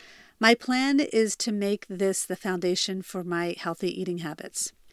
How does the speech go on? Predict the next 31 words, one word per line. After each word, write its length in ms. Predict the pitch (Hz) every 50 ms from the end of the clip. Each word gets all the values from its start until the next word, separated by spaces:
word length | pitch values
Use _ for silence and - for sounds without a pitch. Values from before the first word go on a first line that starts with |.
| _ _ _ -
I 80 | 240
still 280 | 262 - - 285 285 285
have 140 | 311 302 247
more 220 | 226 214 233 233 226
deals 380 | 185 220 214 208 208 208 202
that 120 | - 202 185
I 100 | 180 185
want 200 | 175 185 180 180
to 60 | 180
create 560 | - - - 185 180 185 185 190 196 208 208 - -
around 580 | 196 180 170 170 165 170 180 190 190 175 - -
eating, 480 | 214 202 196 208 240 269 320 359 415 403 - - - - - - - _ _ _ _
but 160 | 254 254 -
first 440 | - - - - 240 262 254 - -
and 140 | 233 214 -
foremost, 720 | - 220 208 208 208 226 247 269 302 285 - - - - - _ _ _ _ _
I 120 | 226 240
knew 360 | 220 220 220 247 269 285 285 294
I 100 | - 220
just 240 | - 226 214 -
had 200 | - 208 202 196 -
to 60 | 214
have 200 | 170 185 170 170
this 180 | 175 185 - -
foundation 720 | - 175 165 160 165 165 170 185 - - - 277 285 302
for 240 | 285 - - 226 202 -
eating 440 | - 233 208 202 214 196 196 196 -
three 220 | - - 196 185 170
times 300 | - 180 165 165 160 -
a 60 | 170
day. 320 | 160 170 - - - 180